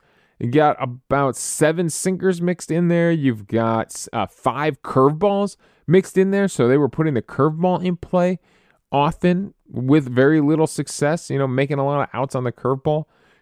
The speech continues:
Two cutters, one splitter, and one changeup mixed in there. So just, there's, there's nothing specific. There's not one thing where I can say, "Yeah, that's what he did.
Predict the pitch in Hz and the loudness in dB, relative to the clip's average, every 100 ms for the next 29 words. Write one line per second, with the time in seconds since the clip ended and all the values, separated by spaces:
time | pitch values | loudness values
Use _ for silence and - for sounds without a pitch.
0 | _ - 117 98 - 180 202 196 180 139 | _ 0 0 0 0 2 2 2 0 -4
1 | 127 170 196 165 - 139 131 127 120 - | -2 0 0 -4 -2 0 2 0 -2 -4
2 | 120 113 117 113 - 104 104 95 - 98 | -6 -2 -2 -2 -4 -4 -2 -4 -8 -12
3 | - 98 90 92 - 156 175 _ _ _ | -10 -8 -8 -10 -6 -4 -4 _ _ _
4 | _ _ _ _ _ _ _ _ _ _ | _ _ _ _ _ _ _ _ _ _
5 | - - 160 156 135 156 - _ _ _ | -18 -6 0 0 2 0 0 _ _ _
6 | - 131 156 202 - 202 180 - _ _ | -8 -4 -2 -2 2 0 0 -8 _ _
7 | _ - - 151 - 95 - 147 151 147 | _ -16 0 2 2 -6 -2 0 0 -2
8 | 143 147 180 180 - 156 135 123 117 117 | -2 2 2 2 0 0 0 0 0 0
9 | 113 107 - 110 113 147 220 160 - _ | 0 -6 -2 -2 -2 -4 -4 -4 -8 _
10 | _ _ _ - 135 208 190 - 123 107 | _ _ _ -8 -2 -2 -2 -4 -2 -2
11 | 104 104 92 | -2 -4 -4